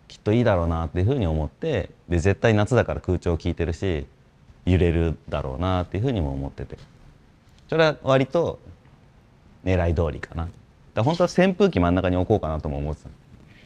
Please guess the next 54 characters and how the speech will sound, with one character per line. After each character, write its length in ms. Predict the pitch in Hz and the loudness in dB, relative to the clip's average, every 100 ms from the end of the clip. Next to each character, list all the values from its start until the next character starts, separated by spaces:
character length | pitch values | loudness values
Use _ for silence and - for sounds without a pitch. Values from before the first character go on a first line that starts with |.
| - - - - 98 | -20 -20 -18 -8 2
た。 600 | 117 - 107 107 - 190 | 4 4 2 0 -6 -2
<laughs> 40 | |
強 180 | 180 165 | 4 4
制 200 | 165 160 | 6 6
的 240 | 156 135 143 | 4 2 2
に 240 | 131 - - - - - - | 0 -4 -12 -20 -20 -20 -2
煽 260 | 107 123 127 | 4 6 6
る 60 | |
っ 40 | 92 | 2
て 120 | 98 | 0
い 40 | |
う 40 | 85 | 0
の 120 | 82 | 2
も 100 | 92 | 0
い 60 | 104 | 0
い 40 | |
か 100 | 92 | 0
な 140 | 85 | 0
と 100 | - | -2
思 120 | 78 78 | -2 -2
っ 40 | |
た 100 | 82 | -2
ん 60 | 76 | -4
だ 100 | 73 | -2
け 60 | |
ど、 260 | 78 73 67 - - | -4 -4 -8 -16 -8
上 240 | 92 123 131 | 0 4 4
見 160 | 127 | 2
て 280 | 110 78 - - _ - | 2 0 -2 -10 _ -4
見 140 | 95 | 0
る 100 | 85 | 0
展 120 | 80 82 | 2 2
示 100 | 78 | 0
だ 100 | 73 | -2
か 100 | 69 | -4
ら 60 | |
ぶ 140 | 69 78 | -4 -6
つ 100 | - | -4
か 100 | 90 | -6
っ 40 | |
ち 120 | - | -4
ゃ 40 | 90 | -6
う 40 | |
か 120 | 73 | -6
ら 60 | 67 | -6
や 60 | |
め 100 | 67 | -6
よ 80 | 71 | -6
う 20 | |
か 80 | 71 | -8
な 60 | 64 | -12
と 40 | |
思 60 | |
っ 100 | - | -16